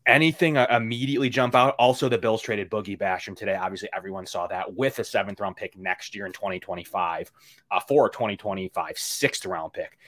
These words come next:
So basically, peanuts on the dollar, more or less saving about one point two million. It's not a ton of money, especially considering you need to,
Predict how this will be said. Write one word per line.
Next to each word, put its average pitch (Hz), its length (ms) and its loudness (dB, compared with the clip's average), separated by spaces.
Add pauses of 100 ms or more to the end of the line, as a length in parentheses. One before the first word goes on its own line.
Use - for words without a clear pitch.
(140)
So 139 120 0
basically, 156 400 4
peanuts 135 380 -2
on 123 100 2
the 113 80 -2
dollar, 107 440 4 (280)
more 120 200 6
or 123 40 8
less 123 180 4
saving 117 320 2
about 101 160 4
one 110 220 2
point 110 200 -2
two 107 140 -6
million. 110 400 0
It's - 160 -10
not 120 240 0
a 123 60 -2
ton 127 200 -4
of 113 60 -2
money, 113 300 0
especially 113 420 -2
considering 110 320 -10
you 104 60 -6
need 107 100 -4
to, 107 100 -4